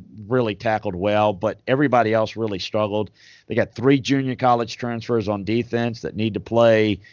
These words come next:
you know, like big-time players. Um, I, I think there's some real issues. So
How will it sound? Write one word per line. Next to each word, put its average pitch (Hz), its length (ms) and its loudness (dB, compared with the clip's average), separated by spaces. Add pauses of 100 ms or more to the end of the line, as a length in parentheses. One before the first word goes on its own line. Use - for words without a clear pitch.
(460)
you 110 120 0
know, 104 200 2
like 95 240 -2
big-time 117 420 0
players. 117 680 2
Um, 101 520 2 (640)
I, 127 280 2
I - 40 6
think - 260 -6
there's 147 200 -2
some 123 200 -4
real 117 200 -2
issues. 104 360 -6
So 107 360 0